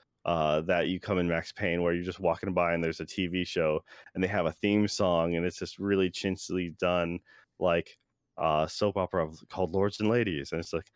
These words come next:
"My lord, my lady, my lord, my lady." <laughs> You know, it's just, it's so dumb.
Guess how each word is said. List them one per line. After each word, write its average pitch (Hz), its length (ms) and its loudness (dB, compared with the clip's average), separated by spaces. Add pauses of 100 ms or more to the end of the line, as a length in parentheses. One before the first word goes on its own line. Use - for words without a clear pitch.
(180)
"My 175 180 4
lord, 131 420 0 (200)
my 226 160 6
lady, 214 480 0 (200)
my 165 140 4
lord, 165 420 6
my 262 200 4
lady." 269 300 0
<laughs> - 20 4
You 107 80 6
know, 123 180 2
it's - 140 -8
just, - 260 -2 (240)
it's - 300 -6
so 120 200 2
dumb. 85 360 0